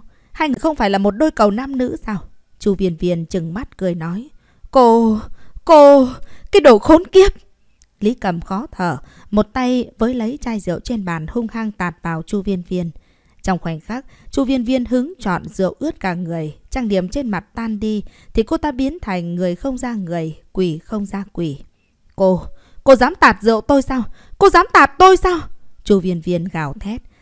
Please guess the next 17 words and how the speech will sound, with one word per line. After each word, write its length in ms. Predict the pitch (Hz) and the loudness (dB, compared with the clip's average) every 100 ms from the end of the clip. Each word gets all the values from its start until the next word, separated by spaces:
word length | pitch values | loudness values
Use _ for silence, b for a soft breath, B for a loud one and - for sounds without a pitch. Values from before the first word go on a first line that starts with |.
| b b | b b
Người 120 | 214 | -2
đàn 180 | 214 220 | 0 0
ông 260 | 208 302 285 | -2 -4 -2
trên 200 | 277 254 | -4 -4
chiếc 220 | 269 330 | -4 -6
xe 180 | - 254 | -6 -4
B 80 | 226 | -2
M 120 | 226 | -2
W 360 | 180 170 226 | -2 -2 -6
bên 260 | 220 226 190 | -4 -6 -4
đường 280 | 180 170 160 | -4 -4 -6
cảm 200 | - 175 | -8 -8
thấy 340 | 170 208 226 330 | -6 -6 -6 -4
tình 160 | 208 175 | -6 -4
thế 160 | 240 | -6
không 260 | 277 240 - | -4 -6 -4
ổn, 240 | 175 160 | -2 -4